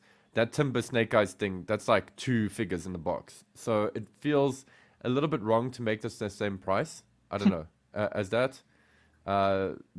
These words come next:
Speaker 1: but then
Speaker 2: He
Speaker 1: again, you know,
Speaker 2: always is,
Speaker 1: we're not
Speaker 2: Mark,
Speaker 1: in
Speaker 2: he
Speaker 1: that,
Speaker 2: always is.
Speaker 1: <laughs> we're not in the, in the business of,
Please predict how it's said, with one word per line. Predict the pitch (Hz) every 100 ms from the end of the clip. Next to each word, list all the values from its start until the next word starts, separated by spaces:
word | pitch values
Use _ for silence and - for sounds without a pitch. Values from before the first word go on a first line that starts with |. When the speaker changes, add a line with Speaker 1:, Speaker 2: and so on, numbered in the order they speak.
| 104
Speaker 1:
but | 113 107
then | 113
Speaker 2:
He | 107 107
Speaker 1:
again, | 104
you | 101
know, |
Speaker 2:
always | 107 107 104
is, | 95 92
Speaker 1:
we're | 117
not | 123
Speaker 2:
Mark, | 113 127
Speaker 1:
in |
Speaker 2:
he | 120
Speaker 1:
that, | 113
Speaker 2:
always | 101 90 95 -
is. | - - - - - -
Speaker 1:
<laughs> | - 127
we're | 127
not | 127 131
in | 127
the, | 113 110 -
in | 120
the |
business | 107 117 113 117 117
of, | 101 95